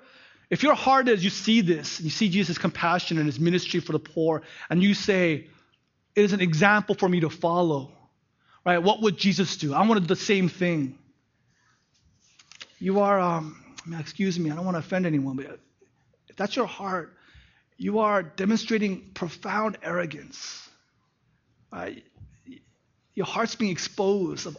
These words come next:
all that pride and ego that's in your heart. If you're saying Jesus is an example and you want to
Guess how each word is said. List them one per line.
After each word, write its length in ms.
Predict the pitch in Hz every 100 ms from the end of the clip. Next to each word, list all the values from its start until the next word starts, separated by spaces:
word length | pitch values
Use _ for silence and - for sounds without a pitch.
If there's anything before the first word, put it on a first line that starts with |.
| -
all 300 | 185 202 208
that 280 | 170 -
pride 560 | - - 190 196 196 175
and 140 | 151 139
ego 380 | 180 196 165 147
that's 160 | 151
in 100 | 151
your 140 | 147 -
heart. 380 | - 139 131 - _ _ _ _ _ - _ _ _ _ _
If 200 | - 180
you're 180 | 226 226
saying 420 | 214 220 214 180
Jesus 320 | - 185 160 151
is 40 |
an 80 | 156
example 460 | 151 180 175 175
and 80 | 156
you 80 | 170
want 140 | 170
to 120 | 147